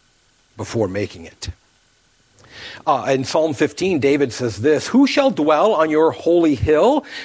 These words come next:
And part of the answer includes, "He who swears to his own hurt and does not change." Vows are a big deal. How did Jesus instruct? In Matthew five, he says,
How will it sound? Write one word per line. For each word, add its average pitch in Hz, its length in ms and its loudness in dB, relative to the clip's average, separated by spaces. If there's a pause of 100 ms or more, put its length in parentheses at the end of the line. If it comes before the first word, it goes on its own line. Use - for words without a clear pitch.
(220)
And 131 120 -6
part 190 200 0
of 151 80 -4
the 147 160 0
answer 185 280 0
includes, 151 500 0
"He 226 300 0
who 247 300 2
swears 226 800 0
to - 120 -2
his 285 360 -2
own 240 340 -2
hurt - 640 -2 (840)
and 185 140 0
does 139 180 0
not 107 180 -6
change." - 500 -8 (1400)
Vows 180 260 0
are 202 100 2
a 175 60 0
big 143 480 0 (720)
deal. 117 400 0
How 151 160 0
did 135 120 -8
Jesus 156 520 -2
instruct? - 560 -2 (260)
In 135 140 -4
Matthew 156 400 2
five, 180 420 0
he 156 120 0
says, 151 340 0